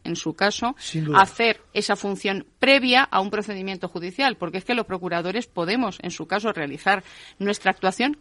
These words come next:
Speaker 1: fuera incluso también del procedimiento judicial, y yo creo que aportar mucho de cara a, bueno, pues a lo mejor a evitar ese tipo de procedimientos,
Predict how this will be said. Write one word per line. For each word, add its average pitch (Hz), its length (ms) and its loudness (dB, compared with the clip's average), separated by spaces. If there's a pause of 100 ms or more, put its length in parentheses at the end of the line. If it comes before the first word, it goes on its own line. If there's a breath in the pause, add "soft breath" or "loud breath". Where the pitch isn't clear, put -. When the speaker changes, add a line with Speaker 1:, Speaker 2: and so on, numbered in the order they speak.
Speaker 1:
fuera 254 380 4
incluso 190 400 -2
también 185 260 -4
del 180 140 -2
procedimiento 175 500 -4
judicial, 220 460 -2 (340 loud breath)
y 190 80 -6
yo 180 140 2
creo 214 220 2
que 233 120 2
aportar 190 520 2
mucho 214 500 -4
de 160 240 -4
cara 196 380 0 (280 soft breath)
a, - 80 -6
bueno, 208 220 -2
pues - 120 -8
a 202 60 2
lo 190 80 0
mejor 180 240 2
a 220 60 6
evitar 190 280 2
ese 220 180 -4
tipo 214 200 -2
de 208 120 0
procedimientos, 214 760 -2